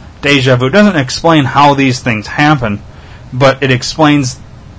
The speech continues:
if, if you can access these other dimensions, all ten of them, it can explain why we have deja vu. It, it, it doesn't explain how it works, but it can explain that it can work.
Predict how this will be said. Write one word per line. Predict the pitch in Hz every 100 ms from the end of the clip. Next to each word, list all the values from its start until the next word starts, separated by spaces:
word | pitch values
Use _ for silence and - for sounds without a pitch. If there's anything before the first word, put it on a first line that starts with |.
| -
if, | - 135 127
if | - 127
you | 127
can | 123 120
access | 143 180 - 165 -
these | 151
other | 135 135 135
dimensions, | 135 110 104 - 101 98 - - - - - - -
all | 139 143
ten | 127 156
of | 127 107
them, | 101 98 - - - - - - - - -
it | 143 131
can | - 175
explain | 175 - - 156 143
why | 123 135 135
we | 131 127
have | 127 165 135 110
deja | 107 101 98
vu. | 98 98
It, | 123 127 131
it, | 135 131 - - - - - - - - -
it | - 147
doesn't | 165 143
explain | 131 120 123
how | 104 - 160 175 107 127 - - - -
it | 120 113
works, | 107 107 -
but | 131 131
it | 131
can | 143
explain | 127 - 120 110 - - - - - 110 104
that | 131 120
it | -
can | - 151 131 110
work. | 92 -